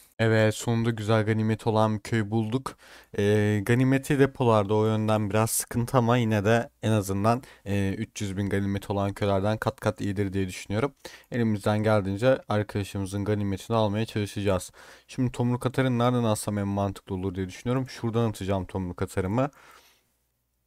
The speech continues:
Ondan sonra bunun arkasına, e, Barbar Kral ve melekleri de atacağım.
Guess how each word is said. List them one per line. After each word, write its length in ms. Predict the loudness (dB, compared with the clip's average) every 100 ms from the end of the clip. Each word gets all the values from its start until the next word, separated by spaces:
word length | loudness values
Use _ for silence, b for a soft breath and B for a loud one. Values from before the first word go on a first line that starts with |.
| _
Ondan 280 | -2 0 0
sonra 200 | 0 -2
bunun 200 | -2 0
arkasına, 640 | 0 0 -4 -2 0 0 0
e, 300 | -2 0 -2
Barbar 460 | 2 2 4 2 2
Kral 240 | 0 2
ve 60 | 0
melekleri 540 | 0 -2 -2 -2 -2
de 40 |
atacağım. 600 | -4 -4 -4 -2 -2 -2